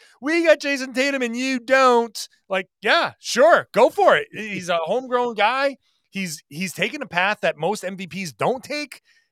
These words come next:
It's, it, usually they're, they're pretty much in consideration right away. He's built up to this. He's grown into this.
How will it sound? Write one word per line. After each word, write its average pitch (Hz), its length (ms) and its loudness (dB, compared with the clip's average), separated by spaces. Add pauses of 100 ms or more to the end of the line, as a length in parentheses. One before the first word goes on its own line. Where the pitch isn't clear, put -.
(100)
It's, - 420 -8
it, 170 180 -12
usually 226 420 -8
they're, 190 240 -2
they're 170 140 -4
pretty 190 260 -8
much 180 160 -4
in 175 80 -8
consideration 165 640 -4
right 160 160 -4
away. 151 420 0 (420)
He's 240 180 -4
built 220 300 0
up 170 160 -2
to 214 80 -10
this. 220 280 -6
He's 175 200 -8
grown 165 340 0
into 226 220 -6
this. 226 320 -4